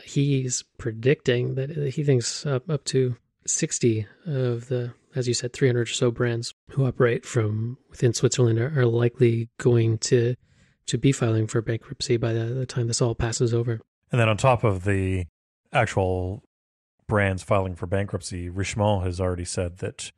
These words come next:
Speaker 2: they're seeing, uh, a significant drop off in their revenue. And I think they're, they're predicting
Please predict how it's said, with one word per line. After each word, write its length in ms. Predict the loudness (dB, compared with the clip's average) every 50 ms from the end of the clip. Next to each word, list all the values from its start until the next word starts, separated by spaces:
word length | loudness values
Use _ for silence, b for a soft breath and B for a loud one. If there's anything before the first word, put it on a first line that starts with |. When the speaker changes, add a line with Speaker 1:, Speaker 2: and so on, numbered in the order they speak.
| _ _ _ _ _ _ _
Speaker 2:
they're 340 | -10 -4 0 0 0 0 0
seeing, 680 | -2 -4 -6 -6 -6 -6 -6 -6 -6 -8 -8 -10 -12 -14 _ _ _ _ _ _ _ -14
uh, 140 | -14 -12 -10
a 60 | -8 -6
significant 640 | -6 -4 -4 -4 -2 0 0 0 0 -4 -6 -8
drop 380 | -6 -6 -4 -4 -4 -4 -4 -4
off 340 | -4 -4 -4 -6 -8 -12 -16
in 540 | -12 -10 -8 -6 -6 -6 -8 -8 -10 -10 -12 -14 _ _ _ _ -4
their 180 | 0 0 2 2
revenue. 640 | 2 0 -2 -2 -4 -6 -6 -6 -6 -6 -8 -10 -10 _
And 120 | -6 -4 -4
I 40 | -4
think 160 | -6 -6 -6
they're, 180 | -6 -6 -6 -8 _ -6
they're 140 | -6 -6 -6
predicting 640 | -6 -8 -8 -8 -6 -6 -8 -6 -6 -8 -8 -10